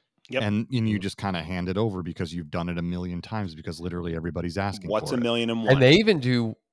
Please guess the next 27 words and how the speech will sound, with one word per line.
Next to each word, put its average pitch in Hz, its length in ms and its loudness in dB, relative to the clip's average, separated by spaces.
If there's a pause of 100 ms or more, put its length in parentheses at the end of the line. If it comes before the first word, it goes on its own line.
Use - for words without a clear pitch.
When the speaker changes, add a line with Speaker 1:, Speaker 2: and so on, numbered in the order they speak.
(140)
Speaker 3:
I, 113 240 8
I've 135 100 8
noticed, 113 340 4
like, 98 100 -2
you'll 98 140 2
go 90 160 2
somewhere, 87 320 -4
you 85 160 -8
purchase 80 340 -10
something, 82 380 -4
they'll 85 160 2
just 87 180 -6
say, 92 140 6
"Oh, 123 100 12
what's 101 260 8
your 98 120 2
email?" 85 400 -4
They 101 80 8
don't 101 180 8
even 92 300 -2
ask 90 340 2
if 87 100 -12
you 92 60 -6
wanna 82 180 -4
sign 80 240 -2
up 82 140 0
anymore. 58 300 0